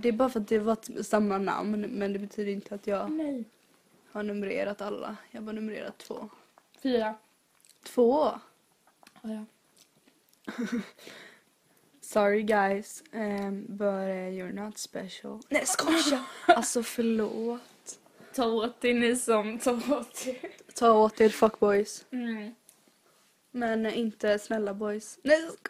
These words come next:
Speaker 2: Alltså, jag hatar.
Speaker 1: Finns det
Speaker 2: Åh,
Speaker 1: snälla
Speaker 2: jag
Speaker 1: boys
Speaker 2: måste,
Speaker 1: dock?
Speaker 2: jag måste ta upp detta. Ehm, jag vet att, eh, jag träffade en kille.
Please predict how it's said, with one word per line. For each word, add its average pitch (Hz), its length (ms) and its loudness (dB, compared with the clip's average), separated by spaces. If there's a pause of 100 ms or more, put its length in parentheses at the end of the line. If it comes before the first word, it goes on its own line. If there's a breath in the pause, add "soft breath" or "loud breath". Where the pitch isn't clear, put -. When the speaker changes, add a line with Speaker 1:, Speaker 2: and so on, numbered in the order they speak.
Speaker 2:
Alltså, 247 200 0
jag 247 120 0
hatar. 262 1000 0
Speaker 1:
Finns - 200 -2
det - 100 -4
Speaker 2:
Åh, 311 40 2
Speaker 1:
snälla 233 180 6
Speaker 2:
jag - 80 6
Speaker 1:
boys 208 100 6
Speaker 2:
måste, 202 180 0
Speaker 1:
dock? - 180 -2
Speaker 2:
jag 269 100 2
måste 277 500 -6
ta 240 120 -6
upp 233 180 -6
detta. 254 400 -6 (840 loud breath)
Ehm, 220 500 0 (1080)
jag 247 140 -2
vet 220 500 -2
att, - 440 -12
eh, 190 400 2 (320)
jag 240 140 -6
träffade 262 280 -2
en 226 100 2
kille. 220 420 0